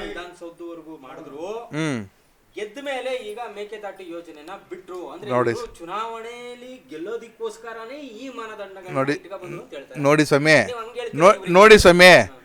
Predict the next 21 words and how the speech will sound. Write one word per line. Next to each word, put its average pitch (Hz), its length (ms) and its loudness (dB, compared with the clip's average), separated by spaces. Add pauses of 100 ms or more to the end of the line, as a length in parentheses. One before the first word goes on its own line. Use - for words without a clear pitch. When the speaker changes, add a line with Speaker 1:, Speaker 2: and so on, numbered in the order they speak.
(100)
Speaker 2:
ಇವ್ರು 180 360 12
ಸಿ 175 200 8
ಎಂ 185 180 10
ಆಗಿದ್ರು, 143 720 8
ಯಾರು 156 260 10
ಕುಮಾರಸ್ವಾಮಿ 156 640 6
ಅವರು. 120 280 6 (800)
ನೀವೇ 196 300 8
ಮಿನಿಸ್ಟರ್ 185 420 6
ಆಗಿದ್ರು, 143 460 8
ನಿಮ್ಮ 156 260 4
ಅಣ್ಣನೇ 156 300 6
ಮಿನಿಸ್ಟರ್ 151 400 2
ಆಗಿದ್ದ, 113 240 -2 (640)
ಪಿ 156 100 2
ಡಬ್ಲ್ಯೂ 165 260 8
ಮಿನಿಸ್ಟರ್ 151 320 4
ಆಗಿದ್ರಿ, 120 340 4
ಇದೆಲ್ಲ 127 640 -2
ಮಿನಿಸ್ಟರ್ 135 460 2
ಆಗಿದ್ರಿ. 113 360 2